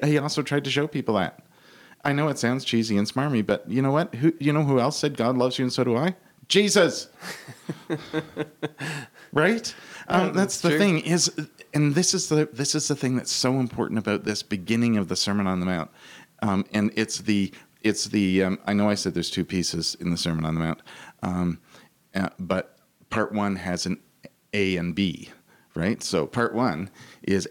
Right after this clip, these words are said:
Speaker 1: A, you are blessed. B, you are salt and light.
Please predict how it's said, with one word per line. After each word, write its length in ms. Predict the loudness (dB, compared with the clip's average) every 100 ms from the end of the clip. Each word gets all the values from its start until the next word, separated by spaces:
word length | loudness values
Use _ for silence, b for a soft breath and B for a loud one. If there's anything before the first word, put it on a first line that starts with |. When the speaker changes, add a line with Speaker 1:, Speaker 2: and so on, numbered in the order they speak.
| 0
Speaker 1:
A, 420 | 0 0 -4 -4 _
you 180 | 0 0
are 100 | 0
blessed. 500 | -2 -4 -4 -6 -8 -12 _ -16 -4
B, 380 | 0 2 0 -6 _ b b b
you 200 | 2 4
are 140 | 2
salt 480 | 0 -4 -2 -2 -6 -10
and 180 | -6 -4
light. 360 | -4 -10 -14 -16